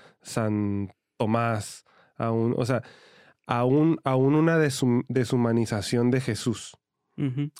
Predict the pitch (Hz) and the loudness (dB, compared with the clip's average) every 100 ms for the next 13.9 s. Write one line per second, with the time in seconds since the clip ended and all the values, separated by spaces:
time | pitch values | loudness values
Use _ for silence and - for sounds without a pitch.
0 | - 127 113 127 123 - 143 139 - 113 | -6 -4 -2 0 -2 0 0 0 -4 -8
1 | - 135 135 - 113 123 135 135 135 135 | -4 -2 0 -2 -6 -2 0 0 -2 -2
2 | 135 127 123 131 _ _ _ _ - 120 | 0 0 0 -4 _ _ _ _ -6 -2
3 | 120 117 127 123 123 123 123 123 120 131 | 0 0 0 2 2 2 2 2 2 0
4 | 123 123 117 127 127 120 113 117 - _ | 0 0 0 0 0 0 0 -2 -6 _
5 | _ _ 139 139 127 - - - 127 110 | _ _ 0 2 0 -2 -8 -4 -2 -2
6 | 80 _ _ _ _ _ _ _ _ _ | -4 _ _ _ _ _ _ _ _ _
7 | _ _ _ _ _ - 117 135 123 107 | _ _ _ _ _ -6 -2 0 0 0
8 | 120 - 135 147 131 123 123 - 131 107 | -4 0 0 0 0 0 0 -2 -2 -2
9 | 98 - - 139 127 _ 123 117 117 117 | -4 -6 0 0 -2 _ -2 0 2 2
10 | 110 - - - _ - 127 127 123 127 | 0 -4 -20 -20 _ -2 2 2 2 0
11 | 120 120 131 143 - 139 131 117 117 131 | 2 2 2 0 -2 0 2 2 2 0
12 | 123 117 - 131 151 139 131 127 127 135 | 0 0 0 0 0 -2 0 0 0 -2
13 | 143 131 135 131 123 123 123 123 - | -2 -2 -2 0 2 2 2 2 -2